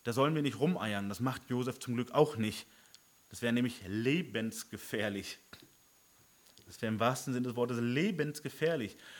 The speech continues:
Übrigens eine, eine Stelle, wo wir wirklich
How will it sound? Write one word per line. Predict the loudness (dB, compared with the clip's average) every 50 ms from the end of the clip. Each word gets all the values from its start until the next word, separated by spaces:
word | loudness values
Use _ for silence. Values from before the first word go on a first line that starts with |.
| -18 -12
Übrigens | -8 -2 0 0 0 0 -2
eine, | -2 0 2 2 0 -2 -4 -10 -18 -12
eine | -6 -6
Stelle, | -6 4 6 6 6 6 4 2 0
wo | -2 -2
wir | 0 0 0 -2 -4
wirklich | -10 -10 -10 -12 -12 -14